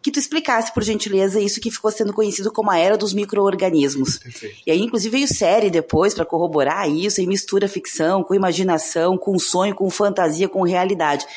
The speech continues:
Speaker 1: Vamos separar um pouquinho uma coisa da outra e o que que isso significa?
Speaker 2: Perfeito. É assim, a gente vive, sim, numa era que tem mais doenças e deve ter mais doenças ainda.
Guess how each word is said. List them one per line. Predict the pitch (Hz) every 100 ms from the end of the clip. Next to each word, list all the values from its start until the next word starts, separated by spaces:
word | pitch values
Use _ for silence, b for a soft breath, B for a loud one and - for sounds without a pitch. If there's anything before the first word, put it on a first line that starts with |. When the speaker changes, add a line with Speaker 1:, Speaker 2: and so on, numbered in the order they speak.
| B
Speaker 1:
Vamos | - 330
separar | 392 269
um | 254
pouquinho | 233 - 214
uma | 196
coisa | 196 190 185
da | 160
outra | 143 190 190
e | 185
o |
que | 226
que | 269
isso | 277
significa? | 131 170 180 175 226 247 180 156 _
Speaker 2:
Perfeito. | - 147 - 120 113 - b b b b
É | 165
assim, | - 175 123 127
a |
gente | 123 185 -
vive, | 180 165
sim, | - 151 147 165 _
numa | 143 143 135
era | 127 139
que | -
tem | - 160
mais | 160 147 175
doenças | 156 139 120 135 - 143
e | - 123
deve | 135 147
ter | 147 143
mais | 131 143 160
doenças | 139 123 123 143 131
ainda. | 123 104 92